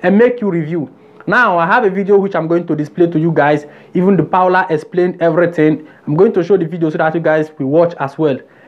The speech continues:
And then another thing again I want to explain to you guys. You guys know this Requesta de Asilo, which is known as six months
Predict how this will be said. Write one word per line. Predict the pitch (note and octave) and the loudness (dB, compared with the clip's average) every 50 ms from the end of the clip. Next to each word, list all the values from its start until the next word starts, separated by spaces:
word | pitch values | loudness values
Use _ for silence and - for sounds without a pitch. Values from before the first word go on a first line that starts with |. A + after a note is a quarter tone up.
| - - - | -14 -4 0
And | F3+ G#3 | 2 2
then | G#3+ G#3+ | 2 2
another | G#3+ G#3 A3+ B3 C4+ C#4+ C#4 | 2 0 0 2 2 0 0
thing | C#4+ B3 A3 | 0 -2 -2
again | G3+ G3 F#3 G#3+ G#3 | -2 -2 0 0 0
I | F#3+ | 0
want | F3+ F#3 G3 F#3+ F#3+ | 0 0 -2 0 0
to | F3+ | 2
explain | E3+ D#3+ E3 - F3+ F3+ F3+ | 0 0 0 -2 -4 -2 -2
to | F3 E3+ | -2 -4
you | E3 F3 | -2 -2
guys. | E3 E3 D#3 D#3 D#3 D#3 D#3 - - _ _ _ _ - _ | 0 0 0 2 0 -2 -6 -10 -20 _ _ _ _ -16 _
You | - A#3 | -2 2
guys | B3 A#3 A#3 A3 G#3 | 2 2 2 2 0
know | G3+ G3+ G3+ G3+ G3+ G3+ G3+ - - - _ - | 0 0 4 4 4 4 2 -2 -12 -16 _ -4
this | - G#3 G3+ - | -2 -2 -2 -2
Requesta | F3+ E3+ E3 E3+ F#3 F3+ F3 F3 F#3+ F#3 | -2 -4 0 2 2 2 2 2 -2 0
de | F3 | 2
Asilo, | E3 D#3 D3 D#3+ F3 D#3+ D3+ D3+ | 0 0 0 0 -2 -2 -2 -2
which | - F#3 E3+ F3+ | -2 -6 -6 -6
is | E3 E3+ | -8 -4
known | - E3+ F3 F3 E3+ | -2 -2 -2 -2 -2
as | D3+ D3+ C#3+ - | -2 -2 -2 -2
six | - F#3 F3 - | -4 -6 -4 -2
months | F#3 E3+ E3+ E3+ | 0 0 0 0